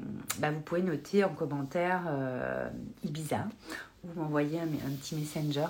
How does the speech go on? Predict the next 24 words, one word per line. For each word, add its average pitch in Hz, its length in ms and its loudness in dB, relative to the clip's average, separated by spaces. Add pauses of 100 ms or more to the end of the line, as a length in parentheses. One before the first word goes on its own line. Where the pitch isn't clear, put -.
pour 160 100 -4
me 147 80 -2
dire 147 120 -2
Ibiza 143 440 -2
et 185 60 -4
vous, 160 180 -2
on 139 160 -2
vous 147 200 -6
envoie 151 200 -2
les 151 200 -4
informations 139 600 -4
avec 196 200 -6
mon 151 120 -2
équipe. - 380 -8 (720)
Euh, 151 380 4 (100)
et 165 80 -2
si - 160 -6
vous 160 160 -4
êtes 147 140 4
sur 139 160 0
YouTube, 190 560 2 (800)
je 139 100 -2
vous 139 160 0
invite 143 480 0